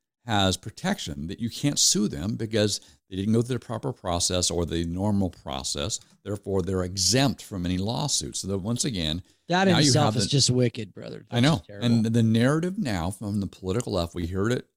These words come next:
Speaker 1: the last couple of days too, is that those that don't take the covid vac-, nineteen vaccine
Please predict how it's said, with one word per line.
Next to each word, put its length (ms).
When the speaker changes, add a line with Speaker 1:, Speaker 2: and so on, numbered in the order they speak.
Speaker 1:
the 180
last 280
couple 240
of 60
days 260
too, 420
is 220
that 260
those 280
that 160
don't 340
take 340
the 60
covid 400
vac-, 260
nineteen 580
vaccine 640